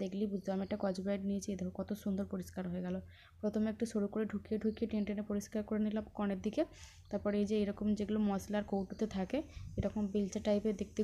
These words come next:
গোলগুলো হবে না, যেগুলো একটু বেলচা টাইপের দেখতে, ওগুলো দিয়ে এইগুলো তুলে তুলে ফেলে দিচ্ছি। এই যে দেওয়ার পরে এবার এই স্কচ ব্রাইটটা সার্ফ জলের মধ্যে ডুবিয়ে এবার ভালো করে এরকম ধুয়ে নিলাম, মানে একটু পরিষ্কার করলাম, আরও সুন্দর পরিষ্কার হয়ে গেল। মানে যতটুকু যে ধুলো লেগেছিলো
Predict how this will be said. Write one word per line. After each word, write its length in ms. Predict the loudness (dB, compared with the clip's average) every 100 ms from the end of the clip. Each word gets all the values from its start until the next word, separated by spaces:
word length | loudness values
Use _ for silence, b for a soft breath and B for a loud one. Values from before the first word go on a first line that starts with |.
| 4
গোলগুলো 360 | 4 6 2 2
হবে 200 | 2 2
না, 80 | 2
যেগুলো 220 | 2 0
একটু 140 | -2 0
বেলচা 300 | 2 2 2
টাইপের 320 | 2 2 0
দেখতে, 180 | -2 0 -2 B B B B
ওগুলো 240 | -4 0 2
দিয়ে 220 | 2 2 2 2
এইগুলো 220 | 2 2 2
তুলে 140 | 2
তুলে 180 | 0 0 2
ফেলে 160 | 2 2
দিচ্ছি। 240 | 0 0
এই 80 | 0 0
যে 60 | -4 B B B
দেওয়ার 200 | 4 4
পরে 120 | 6 4
এবার 160 | 6 4 4 2
এই 60 |
স্কচ 220 | 4 4 4 4
ব্রাইটটা 300 | 2 2 -2
সার্ফ 240 | 0 -2 0
জলের 220 | 0 4
মধ্যে 180 | 2 2 2
ডুবিয়ে 320 | 2 6 6 6 B B B
এবার 160 | -2 0
ভালো 140 | 2 0
করে 140 | 2 0
এরকম 200 | 2 2 0 0
ধুয়ে 180 | 2 2
নিলাম, 260 | 2 2 0 -2
মানে 160 | -2
একটু 160 | 0 -2 -2
পরিষ্কার 280 | -2 -4 -4
করলাম, 200 | 0 2 2 0
আরও 160 | 0
সুন্দর 280 | 0 0 -2 0
পরিষ্কার 320 | -2 -2 -4 -2
হয়ে 120 | -2
গেল। 100 | 0 -2
মানে 100 | -2
যতটুকু 320 | -6 -4 -4
যে 100 | -2
ধুলো 220 | 0 2 2
লেগেছিলো 440 | 4 2 0 -2